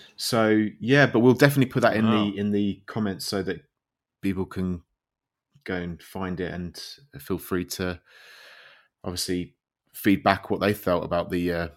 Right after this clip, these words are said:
Speaker 1: books if they read them. So that's good. Um, I mean, we've got a couple of questions, and I mean, I, I know it's five o'clock, but are you right for us to just ans-,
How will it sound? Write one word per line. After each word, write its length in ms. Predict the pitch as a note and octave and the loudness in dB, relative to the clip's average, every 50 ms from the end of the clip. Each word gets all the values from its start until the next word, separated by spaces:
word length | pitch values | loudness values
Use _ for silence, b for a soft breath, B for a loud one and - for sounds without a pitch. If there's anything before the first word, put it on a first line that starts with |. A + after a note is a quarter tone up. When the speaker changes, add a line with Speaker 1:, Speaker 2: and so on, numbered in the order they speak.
| _ _ _ | _ _ _
Speaker 1:
books 240 | G2 E2+ - - F#2 | -6 -6 -6 -8 -10
if 100 | E2+ - | -8 -6
they 120 | F#2 F2+ | -6 -4
read 240 | F2 G2 G#2+ - - | -2 -2 -2 -2 -4
them. 160 | F2 E2+ E2 | -8 -10 -10
So 120 | - - F#2 | -10 -8 -8
that's 200 | F#2+ G2+ - - | -8 -8 -10 -12
good. 320 | - - E2 D#2+ F2+ - - b b b b b b b b b b - | -12 -10 -10 -10 -10 -12 -16 b b b b b b b b b b 0
Um, 360 | C3+ D#3+ E3+ F3 D#3+ - - _ _ _ _ _ _ _ _ _ - - _ _ _ _ _ _ _ _ _ _ _ _ _ | 0 0 2 0 -4 -6 -12 _ _ _ _ _ _ _ _ _ -20 -20 _ _ _ _ _ _ _ _ _ _ _ _ _
I 60 | C#3 | 4
mean, 360 | D3 D3+ D3 D3 D3+ C#3 C#3+ - _ _ _ _ _ _ _ _ _ _ | 6 8 6 6 6 2 -2 -8 _ _ _ _ _ _ _ _ _ _
we've 200 | C#3 C#3+ D3+ C#3+ | 4 4 4 6
got 200 | D3 - - - F#2+ | 6 4 4 4 -2
a 40 | - - | -6 -4
couple 280 | - E3 D3 - C3+ | -4 -4 -2 0 0
of 60 | A#2 | -2
questions, 640 | - - B2 A2 - - - G2+ F#2 F#2 F#2 F2 - | 0 0 -2 0 0 -2 0 0 0 2 0 -2 -2
and 200 | G#2 G2 G2 F#2+ - | 0 0 0 0 0
I 80 | G2 | 0
mean, 360 | G#2 G2+ G2+ G2 G2 F#2 - - - _ | 0 0 0 0 -2 -4 -6 -12 -8 _
I, 80 | G#2 G#2+ G2 | -4 -2 0
I 20 | G#2+ | 2
know 120 | A2 A2 G#2 | 2 2 2
it's 160 | F#2+ - - | 0 -2 -6
five 280 | - - G#2+ G#2+ F#2+ | -4 -2 -2 -2 -2
o'clock, 400 | G2 - - - G#2+ F#2 - - _ | -4 -8 -6 -4 -4 -4 -6 -6 _
but 240 | A#2 G#2+ - - _ _ - - _ - | -8 -8 -8 -12 _ _ -20 -20 _ 0
are 60 | - | 4
you 220 | C3 C#3 D3 D3+ D#3 | 6 8 10 10 10
right 220 | E3+ E3+ - - | 8 8 6 4
for 180 | - - E3+ D#3+ | 0 4 4 4
us 120 | D#3 D#3 - | 4 4 0
to 60 | D3 | -2
just 160 | C#3+ D#3 C#3 | -2 -2 0
ans-, 360 | - C3 D#3+ E3 D3 D3 - | 2 2 2 2 2 0 -2